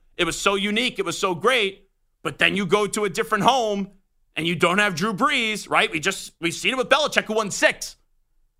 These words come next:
Once Brady leaves, up, what happens to Bill? And then people are gonna really start to examine and crush the legacy of Sean Payton as a head coach in the N F L. So all I asked for tonight,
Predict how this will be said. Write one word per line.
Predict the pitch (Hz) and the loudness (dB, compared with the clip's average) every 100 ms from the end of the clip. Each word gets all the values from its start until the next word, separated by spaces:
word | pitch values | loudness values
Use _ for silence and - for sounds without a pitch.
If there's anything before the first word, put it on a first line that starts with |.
| _ - | _ 0
Once | 185 226 | 2 2
Brady | - 277 311 269 | 2 2 2 0
leaves, | 220 220 196 | 0 -2 2
up, | 214 320 - - _ _ | 2 2 -2 -20 _ _
what | 156 226 | 2 4
happens | 233 247 233 - | 2 0 -6 -2
to | |
Bill? | 208 285 254 220 208 - | 0 2 2 0 -4 -4
And | 170 | -2
then | 185 | -2
people | 175 208 208 | -2 -2 0
are | 190 | 0
gonna | 190 | 2
really | 180 185 175 | 2 0 2
start | 185 175 | 2 2
to | 175 170 | 0 -2
examine | 139 165 175 165 | 2 2 2 2
and | 143 | 0
crush | - 175 - | 2 2 2
the | |
legacy | 151 165 160 151 151 131 117 _ _ - | 0 2 0 -4 -2 -2 -4 _ _ 2
of | 156 | 2
Sean | - 170 | 4 2
Payton | 151 165 156 160 | 2 0 0 -2
as | 143 135 | -2 0
a | |
head | 151 131 | -2 0
coach | 156 139 131 - _ _ _ | 0 0 -2 -10 _ _ _
in | 165 156 | 0 2
the | 147 | 0
N | 143 | 0
F | 123 117 | -2 -6
L. | 110 104 | -8 -10
So | - 127 113 110 _ _ _ _ _ _ - | -6 -6 -6 -8 _ _ _ _ _ _ 4
all | 254 | 4
I | 269 | 6
asked | 240 196 - | 2 2 0
for | 160 | -4
tonight, | - 135 117 | -2 -2 -2